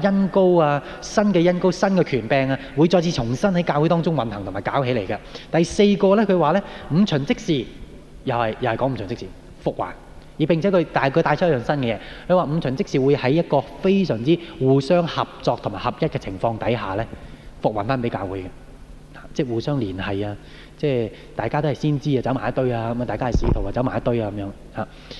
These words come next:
咁另外一個呢，即係尾四啊，呢個啊，就係 Bob Medford 啦，啊，咁佢係假教師，咁啊，咁啊，更加係假先知。<laughs> 所以唔使講啊，因為佢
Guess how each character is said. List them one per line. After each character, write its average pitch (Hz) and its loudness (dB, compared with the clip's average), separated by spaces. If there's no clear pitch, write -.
咁 226 6
另 170 2
外 170 2
一 226 4
個 185 4
呢， 196 2
即 156 0
係 117 2
尾 139 2
四 - -6
啊， 104 -2
呢 110 -2
個 101 -2
啊， 98 -8
就 139 -2
係 - -4
Bob 175 2
Medford 98 -4
啦， - -8
啊， 107 -10
咁 165 0
佢 143 2
係 131 2
假 139 -2
教 117 0
師， 127 -2
咁 151 2
啊， 120 2
咁 202 6
啊， - 6
更 175 8
加 185 6
係 143 6
假 143 4
先 160 4
知。 131 -2
<laughs> 165 6
所 170 6
以 185 8
唔 131 2
使 139 4
講 139 4
啊， 123 6
因 147 4
為 131 4
佢 135 4